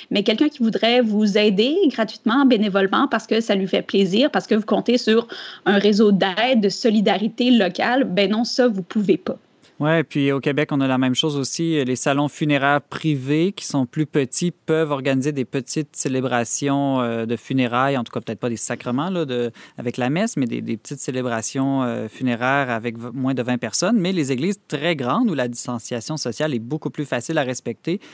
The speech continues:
Speaker 2: n'ont pas encore cette autorisation-là. Encore là, on voit la différence entre une compagnie privée versus un organisme à but non lucratif qui, qui a pas d'argent à faire en organisant des funérailles.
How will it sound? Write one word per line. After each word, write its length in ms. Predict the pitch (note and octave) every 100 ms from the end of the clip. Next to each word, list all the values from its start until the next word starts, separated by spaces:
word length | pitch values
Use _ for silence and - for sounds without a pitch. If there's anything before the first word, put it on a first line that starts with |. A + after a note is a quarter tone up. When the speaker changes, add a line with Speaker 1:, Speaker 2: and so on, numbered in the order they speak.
| - -
Speaker 2:
n'ont 200 | C#3+ C3
pas 140 | D3+
encore 280 | C3+ - E3+
cette 240 | F3 C3+
autorisation-là. 840 | C3+ B2+ B2 B2+ B2+ A2+ B2 A2+ C#3+
Encore 260 | G3+ C3+ B2
là, 160 | D#3 F3+ - -
on 120 | C#3 B2
voit 160 | C#3+
la 100 | C3+
différence 480 | A#2+ - A#2 D3 D3+
entre 180 | C#3 C3+
une 100 | A#2+
compagnie 360 | B2+ B2+ C3
privée 440 | C3 - B2 C3 E3
versus 380 | C#3 A#2 C#3+ -
un 100 | A#2
organisme 460 | A#2 A2+ C3 -
à 60 | A#2
but 160 | A#2
non 120 | B2 C#3
lucratif 540 | C3 - A2 - D3
qui, 260 | - A#2 A2+
qui 100 | B2+
a 40 |
pas 160 | - C#3+
d'argent 460 | B2 A#2+ A2+ B2+ C#3
à 140 | A#2+
faire 440 | - C3 C3+ C#3
en 120 | A#2 A#2
organisant 400 | A#2 A#2 A#2 C3
des 80 |
funérailles. 600 | A#2 - A2+ A#2 C3 G#2+